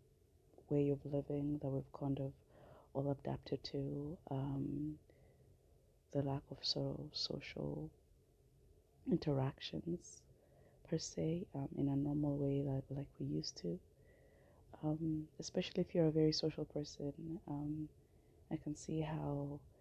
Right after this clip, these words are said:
this past couple of years have taken that away from you. Um, it has, at least for me.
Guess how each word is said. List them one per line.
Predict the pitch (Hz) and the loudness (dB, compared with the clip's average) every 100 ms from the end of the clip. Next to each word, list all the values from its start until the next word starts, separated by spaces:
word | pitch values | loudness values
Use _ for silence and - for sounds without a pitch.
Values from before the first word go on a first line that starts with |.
| - - | -20 -10
this | 151 - | -10 -6
past | - 147 - | -4 -4 -8
couple | - - 147 | -12 -6 -2
of | |
years | 143 147 143 147 - - - - _ - - - - | 0 2 0 -2 -6 -14 -18 -20 _ -20 -20 -20 -14
have | - - | -12 -6
taken | 160 156 156 147 | -6 -4 -2 0
that | 147 147 | 0 -2
away | 143 143 143 143 - - - - - - - - - - - | 0 0 0 -4 -12 -20 -20 -20 -20 -20 -20 -20 -20 -16 0
from | 143 | 2
you. | 139 139 143 139 - - _ - - 139 | 2 0 -2 -6 -14 -20 _ -20 -12 -4
Um, | 139 139 143 | -2 -2 -2
it | 143 | 0
has, | 139 147 147 | 2 2 2
at | 135 | -2
least | 139 - | -4 -4
for | |
me. | 143 143 | -2 0